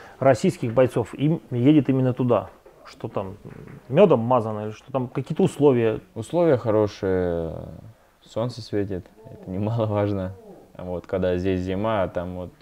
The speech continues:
Speaker 2: тепло, хорошо, фрукты, э, питание хорошее. Ну,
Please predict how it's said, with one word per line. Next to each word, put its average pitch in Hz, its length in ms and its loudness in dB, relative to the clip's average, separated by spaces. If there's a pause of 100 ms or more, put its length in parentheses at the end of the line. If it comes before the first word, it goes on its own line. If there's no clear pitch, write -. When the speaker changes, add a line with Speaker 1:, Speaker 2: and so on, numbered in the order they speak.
(920)
Speaker 2:
тепло, 101 360 -2
хорошо, 87 520 -2
фрукты, 95 920 -2 (640)
э, - 440 -16
питание 104 480 -2
хорошее. 95 800 -6 (1080)
Ну, 143 300 -14